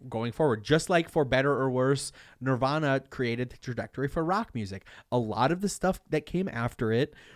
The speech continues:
was lesser than, with less heart, with less creativity, that was born from these sounds.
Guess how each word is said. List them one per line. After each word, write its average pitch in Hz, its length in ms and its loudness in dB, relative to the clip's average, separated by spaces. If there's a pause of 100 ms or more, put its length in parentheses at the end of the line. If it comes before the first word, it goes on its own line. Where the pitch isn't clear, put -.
(140)
was 113 540 2
lesser 131 420 2
than, 139 400 2
with 107 220 -6
less 151 260 -2
heart, 143 400 0
with 113 160 -8
less 135 200 -4
creativity, 135 760 0 (280)
that 127 100 -2
was 110 160 -2
born 123 340 -2
from 131 280 -2
these 120 180 -4
sounds. - 420 -8